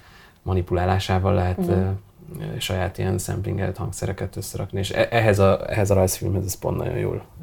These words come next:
Speaker 1: illik is. És akkor van úgy, hogy, ö, tehát a hamis, az a kufliknál az, az, az alap, tehát hogy az, hogy nem kell behangolni a hangszereket, az egy csodálatos előny. Ö, úgyhogy, ö, kapóra jött az egyik résznél, ahol a máshogyoszkóp nevű, ö,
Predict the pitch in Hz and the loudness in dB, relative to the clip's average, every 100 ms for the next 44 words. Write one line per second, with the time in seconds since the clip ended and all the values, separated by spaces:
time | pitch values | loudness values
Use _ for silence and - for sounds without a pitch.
0 | - - 104 110 139 127 - - - - | -14 -8 -4 0 0 -2 -6 -18 -20 -8
1 | - 117 127 123 127 113 120 107 104 104 | 2 4 6 6 8 6 6 4 6 6
2 | 104 - - - - 101 117 113 120 - | 4 0 -10 -4 0 4 6 6 4 0
3 | - 101 101 110 98 104 104 98 98 95 | -2 0 0 0 0 0 2 4 4 4
4 | 95 98 98 90 - - 87 80 - 92 | 2 2 2 2 -2 -10 -10 -8 -4 -4
5 | - - - - - 101 101 98 95 95 | -4 -8 -8 -10 -4 0 2 4 4 4
6 | 95 92 92 101 98 - 92 - - 92 | 6 6 6 4 4 4 4 4 4 4
7 | - - 95 95 107 123 131 127 135 139 | 4 4 6 6 4 2 2 4 4 2
8 | - - 508 - - - 104 104 104 101 | -4 -2 -2 -2 -6 0 4 4 4 2
9 | 104 - 104 107 107 107 107 113 - 107 | 2 2 2 4 4 2 4 4 6 6
10 | 98 95 95 101 95 98 101 95 - 95 | 6 6 4 4 2 2 2 2 2 0
11 | 95 98 95 92 95 95 104 98 - 92 | 0 2 2 2 0 2 2 0 0 0
12 | 90 - - 92 90 90 95 95 95 - | 0 -4 0 0 2 -2 2 2 0 -4
13 | - - | -20 -6